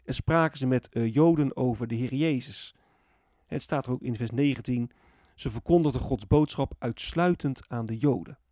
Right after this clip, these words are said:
Maar er waren ook een aantal gelovigen die gingen ook, eh, met de Grieken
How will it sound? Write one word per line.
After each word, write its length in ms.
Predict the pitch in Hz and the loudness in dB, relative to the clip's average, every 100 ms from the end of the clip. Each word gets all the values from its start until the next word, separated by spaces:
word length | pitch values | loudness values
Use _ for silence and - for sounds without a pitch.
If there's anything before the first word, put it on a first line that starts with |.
| _ _ _ _ _ _ _ _ _ _ _ _ _ _ _ _ _ _ _ - | _ _ _ _ _ _ _ _ _ _ _ _ _ _ _ _ _ _ _ 2
Maar 100 | 214 | 6
er 20 | |
waren 140 | 220 | 8
ook 80 | 233 | 8
een 140 | 220 226 | 6 4
aantal 180 | 208 | 4
gelovigen 500 | 190 196 202 175 175 | 4 10 10 8 2
die 220 | 170 175 - | 2 0 0
gingen 280 | 180 156 | 0 2
ook, 280 | - 185 - | 6 4 4
eh, 80 | 151 | 0
met 160 | 147 - | 0 0
de 160 | 139 - | -2 -2
Grieken 600 | 113 - 247 - 120 | -6 -2 -2 0 -2